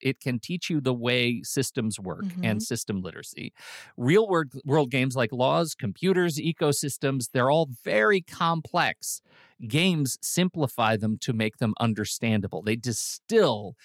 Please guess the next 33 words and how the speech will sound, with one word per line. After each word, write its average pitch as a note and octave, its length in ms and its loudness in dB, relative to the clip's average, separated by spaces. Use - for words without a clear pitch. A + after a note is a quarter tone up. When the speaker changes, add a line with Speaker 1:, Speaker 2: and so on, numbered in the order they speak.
Speaker 1:
the B2+ 100 -2
complexity G#2 960 -4
down C3+ 480 0
to A2 400 2
the, A2+ 240 0
what A#2+ 280 0
you B2+ 160 2
need B2 360 0
to B2+ 100 -2
do A2+ 240 -4
to - 160 -2
understand A2 760 -2
to A#2+ 120 0
see G#2+ 380 -2
to, A2+ 200 -8
toward A2+ 220 -2
a G2+ 40 -2
solution. G2 640 -4
And B2 280 2
finally, C#3+ 460 0
games A2+ 360 -2
prepare G2+ 400 -4
us F#2+ 120 -6
for - 140 -4
real G#2 340 0
world - 340 -6
challenges. - 800 -6
And G2+ 120 -8
that's A#2 260 -2
the G#2 240 -2
State - 320 -4
Department - 420 -12
work. - 240 -10